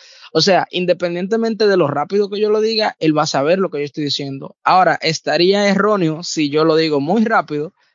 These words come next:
pero no lo entiende porque no lo organicé como se debería. Entonces yo me inclinaría por el ámbito de la gramática.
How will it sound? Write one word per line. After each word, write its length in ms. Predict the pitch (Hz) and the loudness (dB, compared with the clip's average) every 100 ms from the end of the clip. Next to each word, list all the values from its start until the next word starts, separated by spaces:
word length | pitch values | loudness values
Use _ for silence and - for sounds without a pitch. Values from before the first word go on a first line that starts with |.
| _ | _
pero 200 | - 180 | 0 2
no 160 | 175 190 | 2 2
lo 80 | 190 | 0
entiende 500 | 180 202 202 165 147 | -2 -2 0 0 -2
porque 320 | 147 143 147 | -4 -6 -4
no 140 | 160 | -2
lo 80 | 170 | 0
organicé 480 | 151 143 139 127 147 | 0 0 -2 -4 -6
como 200 | 147 139 | -6 -6
se 140 | 143 | -4
debería. 500 | 139 143 165 220 151 - _ _ | -2 0 2 2 -2 -8 _ _
Entonces 320 | - 196 220 | -4 0 2
yo 340 | - 208 226 - | 2 0 0 -2
me 160 | 185 196 | -4 -4
inclinaría 600 | 180 180 175 190 226 185 | -6 -6 -4 -2 -2 -2
por 180 | 160 | -4
el 80 | 151 | -4
ámbito 360 | 151 160 156 151 | -4 -6 -6 -4
de 80 | 156 | 0
la 80 | |
gramática. 520 | 143 139 135 - - | 0 -2 -6 -12 -20